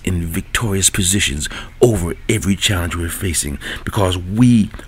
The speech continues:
are not defeated. Hallelujah. Thank you, Jesus. Hallelujah. Oh, praise your name.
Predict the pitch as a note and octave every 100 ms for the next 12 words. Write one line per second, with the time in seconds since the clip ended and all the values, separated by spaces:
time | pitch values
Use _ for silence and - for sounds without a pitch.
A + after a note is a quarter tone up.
0 | - - - - - F#2 D2+ - - F2
1 | G2 - - - - - - - - F#2+
2 | - A2 E2 D#2 - - - - G2 F2+
3 | D2+ G#2 D#2+ C2 - - - A2 - -
4 | D2+ B1 - A#2+ G2+ D2 - D#2+ E2 D2+
5 | - E2+ D#2+ D#2+ D#2+ F2 D#2 C2+ - -
6 | - - - - - - G2+ A2 A#2+ A#2+
7 | G#2 - - - - - - A2 G2+ -
8 | A2 A2 F2 D2+ G2 F#2+ D2+ C#2+